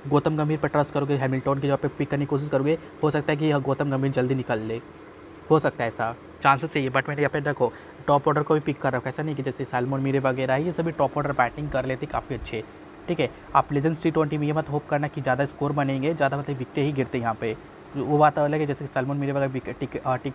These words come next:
खेलते हैं, हैमिल्टन टिक के खेलते हैं, तो ये रन, ये लोग रन स्कोर कर देते हैं। उसके अलावा आपको batsman बढ़ाना है तो मोहम्मद कैफ वगैरह, but ये इनको side रखना मैं prefer करूँगा,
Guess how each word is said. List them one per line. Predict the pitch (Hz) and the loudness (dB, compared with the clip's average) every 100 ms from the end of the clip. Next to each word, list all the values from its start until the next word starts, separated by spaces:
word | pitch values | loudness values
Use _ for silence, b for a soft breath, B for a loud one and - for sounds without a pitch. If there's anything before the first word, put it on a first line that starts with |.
| - | -4
खेलते | 139 135 | -2 0
हैं, | 127 | 0
हैमिल्टन | 131 127 139 | 0 -2 -4
टिक | 139 | -4
के | 147 | -4
खेलते | 147 127 135 | -4 -2 -2
हैं, | 170 B B | -4 B B
तो | 170 | 2
ये | 160 | 4
रन, | 165 151 | 4 0
ये | 147 | 0
लोग | 156 151 | 2 2
रन | 143 135 139 | 0 0 0
स्कोर | 143 - | 0 -2
कर | 135 127 | 0 0
देते | 113 110 117 | -2 -4 -8
हैं। | |
उसके | 117 147 | -4 0
अलावा | 143 | 2
आपको | 143 139 | 0 2
batsman | 131 127 160 | 2 2 -2
बढ़ाना | 147 139 143 | 0 2 2
है | 131 175 B B - | 0 -2 B B -4
तो | |
मोहम्मद | 151 147 165 | 0 2 2
कैफ | - 156 147 | 2 0 0
वगैरह, | 147 151 | 2 2
but | 185 196 | 2 0
ये | 180 | -4
इनको | 156 151 | -2 0
side | 139 135 | 2 2
रखना | 131 139 | 0 -4
मैं | 135 | -4
prefer | 131 117 | -4 -6
करूँगा, | 123 117 113 113 | -6 -4 0 -2